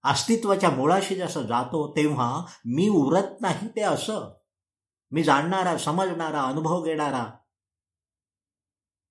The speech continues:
विचार करणारा, कल्पना करणारा, आठवणी काढणारा, भूतकाळाच्या, भविष्याच्या, वेगवेगळ्या कल्पना रमवणारा, हे सगळं, हे मीपणाची ही जी लेबल आहेत, ही गळून पडतात.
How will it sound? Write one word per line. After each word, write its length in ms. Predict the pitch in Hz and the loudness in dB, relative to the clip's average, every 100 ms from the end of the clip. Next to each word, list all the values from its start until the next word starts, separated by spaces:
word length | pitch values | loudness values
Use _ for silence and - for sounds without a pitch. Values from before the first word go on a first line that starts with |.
| _ _ _ _ - | _ _ _ _ -2
विचार 320 | 143 190 190 | 2 4 2
करणारा, 440 | 190 175 165 160 | 2 0 0 0
कल्पना 440 | 151 143 151 190 190 | -2 -4 -2 0 0
करणारा, 440 | 185 165 160 151 | 0 0 0 0
आठवणी 400 | 131 123 170 185 | 0 -2 -4 -4
काढणारा, 560 | 175 165 156 151 143 123 - - | -2 -2 -2 -4 -6 -8 -10 -4
भूतकाळाच्या, 600 | 135 - 156 151 147 127 | -4 -2 -2 0 -2 -2
भविष्याच्या, 720 | 101 139 147 151 131 127 107 - _ _ _ _ _ _ _ _ _ _ _ _ _ _ _ _ | 0 0 -2 -4 -6 -6 -8 -12 _ _ _ _ _ _ _ _ _ _ _ _ _ _ _ _
वेगवेगळ्या 460 | 147 170 175 175 165 | 4 4 4 2 2
कल्पना 480 | 139 131 165 180 190 | 0 -2 -2 -2 -2
रमवणारा, 680 | 165 131 110 92 85 - _ _ _ | -2 -4 -6 -8 -12 -18 _ _ _
हे 100 | 151 | -4
सगळं, 880 | - - 123 104 202 185 110 127 180 _ _ _ _ _ | -2 -2 -2 0 0 0 0 -4 -12 _ _ _ _ _
हे 140 | 143 135 | -2 0
मीपणाची 580 | 165 180 170 165 147 156 | 2 2 2 0 -2 -2
ही 200 | 135 117 | -2 0
जी 100 | 113 | 0
लेबल 340 | 123 151 175 | 0 0 -2
आहेत, 200 | 123 123 147 | -2 -4 -6
ही 60 | |
गळून 380 | 120 120 165 185 | -4 -2 0 -2
पडतात. 520 | 185 151 - 120 92 | -2 -4 -4 -6 -6